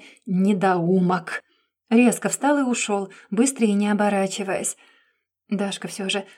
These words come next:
заползла под толстую шкуру и крепко задумалась. Он снова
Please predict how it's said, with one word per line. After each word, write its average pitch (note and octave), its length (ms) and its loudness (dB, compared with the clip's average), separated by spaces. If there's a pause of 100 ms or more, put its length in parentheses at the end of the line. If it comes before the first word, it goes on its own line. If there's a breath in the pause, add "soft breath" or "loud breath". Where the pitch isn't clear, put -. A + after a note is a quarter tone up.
(140 soft breath)
заползла G#3+ 840 -2
под F#3+ 260 -10
толстую A3 460 -2
шкуру A#3 400 -2
и F#3+ 60 0
крепко G#3+ 400 -4
задумалась. F#3+ 680 -6 (560)
Он G3+ 320 -6
снова G3 540 -6